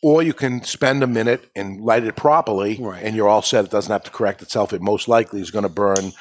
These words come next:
Speaker 1: correct all the way through. Usually it's the mistake of the guy lighting the cigar. So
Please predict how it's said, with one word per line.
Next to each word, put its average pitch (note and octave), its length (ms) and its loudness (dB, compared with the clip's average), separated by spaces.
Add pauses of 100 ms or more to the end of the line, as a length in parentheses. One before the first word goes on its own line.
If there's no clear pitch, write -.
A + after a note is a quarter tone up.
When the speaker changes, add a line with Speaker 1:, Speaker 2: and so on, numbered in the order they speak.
(580)
Speaker 1:
correct G#2+ 480 0 (140)
all G#2 180 2
the G#2+ 60 0
way G2+ 200 -2
through. F#2 520 -4
Usually A2 640 2
it's - 320 -2 (460)
the G2+ 100 -6
mistake G2 400 -4
of F2+ 80 -12
the F2+ 100 -10
guy F#2 380 0 (220)
lighting G2 320 -2
the F#2 100 -6
cigar. A2 400 0
So G#2+ 200 -4